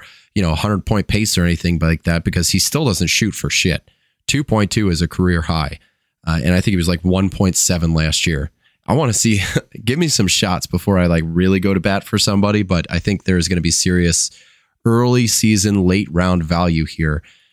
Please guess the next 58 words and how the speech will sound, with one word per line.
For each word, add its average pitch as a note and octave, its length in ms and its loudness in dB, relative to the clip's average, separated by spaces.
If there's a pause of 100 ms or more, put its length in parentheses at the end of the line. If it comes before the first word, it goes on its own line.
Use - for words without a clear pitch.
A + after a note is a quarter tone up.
(160)
And D3 60 0
he's D3+ 100 0
gonna F3 100 0
be C#3 60 -2
somebody C#3 280 0
that, A2+ 300 0
like, G#2+ 160 2
you A#2+ 100 2
can - 140 -2
drop, F#2 440 -2
you F2+ 120 0
know, F#2+ 160 2
like, F2+ 180 2
when F#2 160 2
Malkin F2+ 340 0
comes G2 200 0
back. F#2+ 380 -4 (800)
And G#2+ 260 2
I F#2+ 140 -2
guess A2 240 0
another A2+ 240 2
caveat E2+ 480 0
is F2+ 140 -2
that E2 200 0 (280)
if F2+ 140 -2
Malkin G#2 360 0
comes F#2 220 0
back G#2+ 280 -2
and F#2 80 0
he F2+ 60 2
isn't G2 200 0
a F2 60 0
hundred F#2+ 220 0
percent, F#2+ 420 -2
maybe G#2 220 0
they C3 80 2
keep B2 240 -2
Kapanen A2+ 400 0
up A2+ 140 0
there. - 200 -6
So F2 400 0 (400)
you're G#2+ 140 2
gonna A#2+ 160 0
be G#2+ 160 2
one G2 160 2
of F#2+ 80 0
the F2+ 100 0 (560)
G G#2 260 0
Ms F#2+ 240 0
out F#2 200 0
there F#2 160 2
that F2 180 0
already G2+ 300 0
has F#2+ 240 0
Kapanen F2+ 500 0
on F#2+ 160 2
your E2+ 140 0
team. E2+ 460 0